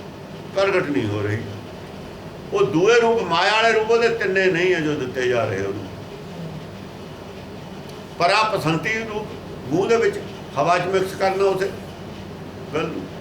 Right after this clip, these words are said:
ਫਿਰ ਮੂੰਹ ਦੇ ਵਿੱਚੋਂ ਉਹਨੂੰ ਘੁਮਾ ਕੇ ਬਾਹਰ ਸਿੱਟ-, ਛੱਡਣਾ ਪਸੰਤੀ। ਜਦ ਬਾਹਰ ਛੱਡ ਦਿੱਤੀ ਪਸੰਤੀ ਦੇ ਬਾਅਦ ਮੱਧਮਾ ਬਣ ਗਈ, ਆਵਾਜ਼ ਦੂਏ ਨੇ ਸੁਣੀ, ਧਿਆਨ ਖਿੱਚਿਆ ਦੂਏ ਦਾ,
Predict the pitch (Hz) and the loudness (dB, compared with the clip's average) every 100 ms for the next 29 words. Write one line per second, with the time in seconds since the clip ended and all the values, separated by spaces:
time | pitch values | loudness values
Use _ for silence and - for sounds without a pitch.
0 | - - - - - - - - - - | -12 -12 -12 -12 -12 -12 -12 -12 -12 -14
1 | - - - - - - 180 214 202 247 | -14 -14 -12 -12 -12 -2 0 2 2 2
2 | 247 220 208 220 220 226 226 - - 196 | 4 4 2 2 2 0 -4 -6 -8 -2
3 | 202 175 170 190 170 175 165 - - - | 2 4 4 4 6 4 2 -6 -10 -8
4 | - 170 190 190 - - - - - 165 | -2 0 2 0 -4 -12 -12 -12 -10 -6
5 | 170 170 160 156 - - - 131 131 - | -4 -4 -6 -10 -10 -12 -10 -8 -10 -10
6 | - - - - - - - - 185 202 | -12 -12 -12 -12 -12 -12 -12 0 2 4
7 | 165 165 208 190 202 214 233 208 175 135 | 4 4 4 2 2 2 2 2 0 0
8 | 131 - - - - 156 175 170 185 175 | -4 -10 -12 -10 -4 0 0 2 2 4
9 | 185 185 156 180 196 196 170 131 107 - | 4 4 4 2 2 2 2 0 -4 -8
10 | - - - - - - - - - 160 | -12 -12 -12 -12 -14 -12 -12 -8 -2 4
11 | 175 190 185 196 196 180 170 196 202 - | 6 6 6 6 6 4 4 4 0 -6
12 | - - - - - - - - - 190 | -12 -12 -12 -12 -14 -14 -14 -8 0 2
13 | 170 170 185 220 190 190 196 196 | 2 2 2 2 4 4 4 2